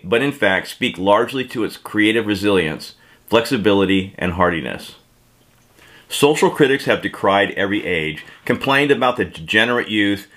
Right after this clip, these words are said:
lack of respect for this institution or that, or that custom, hailed the coming apocalypse, expressed disgust with just about everything. According to the social critics,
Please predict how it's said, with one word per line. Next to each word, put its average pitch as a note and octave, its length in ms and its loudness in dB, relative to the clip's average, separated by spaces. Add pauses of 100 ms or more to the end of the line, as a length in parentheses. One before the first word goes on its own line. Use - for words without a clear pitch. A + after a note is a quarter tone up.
(180)
lack G#2+ 300 2
of B2+ 80 -6
respect A#2 420 0
for G2 100 -4
this A2 240 0
institution A#2+ 640 -2
or A#2 120 4
that, F2+ 500 0
or F#2+ 100 -2
that G2+ 240 2
custom, F2 480 -2 (320)
hailed C#3 340 4
the D3 60 4
coming C3 340 -4
apocalypse, F#2+ 760 0 (160)
expressed A2 500 0
disgust G#2 580 0
with E2+ 140 -12
just F#2+ 220 -4
about F#2 240 2
everything. D#2 500 -6 (1080)
According G#3 400 4
to F3 100 4
the D3 100 4
social C3 380 0
critics, F#2 540 0